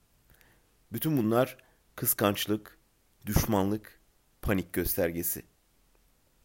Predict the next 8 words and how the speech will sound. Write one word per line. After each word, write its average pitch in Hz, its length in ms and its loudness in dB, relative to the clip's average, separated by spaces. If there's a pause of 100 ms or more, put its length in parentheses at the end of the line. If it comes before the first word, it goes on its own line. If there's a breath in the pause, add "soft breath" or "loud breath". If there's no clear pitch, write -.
(600 loud breath)
Şu 139 200 6
ara 120 140 12
sosyal 123 400 8
medyada 120 360 6
hatırlatılan 127 640 4
bir 120 100 0
video 110 360 6
var. 87 200 0